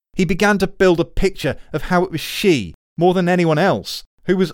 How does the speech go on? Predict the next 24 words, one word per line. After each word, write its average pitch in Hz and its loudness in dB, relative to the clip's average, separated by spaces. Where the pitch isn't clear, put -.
orchestrating 185 2
the 170 2
resistance 160 -4
and 165 0
foreign 151 0
agents 123 -2
in 123 -2
Lyon. 107 0
He 156 0
once 170 -2
said, 123 -2
"I 160 2
would 160 0
give 175 0
anything 170 0
to 143 -4
get 165 0
my 160 0
hands 143 0
on 143 0
that 139 -2
limping 131 -4
Canadian 113 -2
bitch." - -8